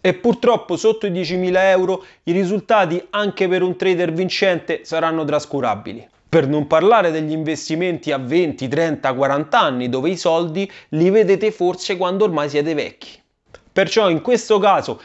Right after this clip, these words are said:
e solo in questo, vale la regola che per fare soldi servono soldi.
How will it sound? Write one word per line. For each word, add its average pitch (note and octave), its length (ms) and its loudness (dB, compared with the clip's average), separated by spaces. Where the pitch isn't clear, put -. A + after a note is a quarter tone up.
e A#2+ 120 -10
solo F#3+ 340 2
in D#3 140 -2
questo, F3+ 520 -4
vale F3+ 300 2
la F#3+ 140 2
regola G#3 400 2
che E3+ 140 -2
per D#3+ 200 -6
fare D#3+ 320 2
soldi E3+ 360 -2
servono D#3 420 -6
soldi. G2+ 420 -10